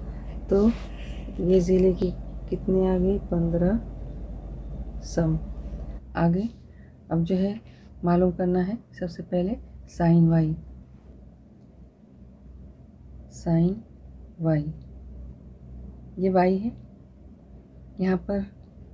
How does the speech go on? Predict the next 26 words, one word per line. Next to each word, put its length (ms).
वाई 340
को 100
हम 240
जाविया 400
जब 220
देखते 360
हैं 180
तो 320
इसके 320
मुताबिक 500
ज़ाब्ता 380
देखेंगे। 480
तो 80
sin 300
Y 160
बराबर 360
क्या 180
हो 60
जाएगा, 380
मुकाबिल 460
का 160
ज़िला 280
बटा 240
वित्र 280
होता 280
है, 180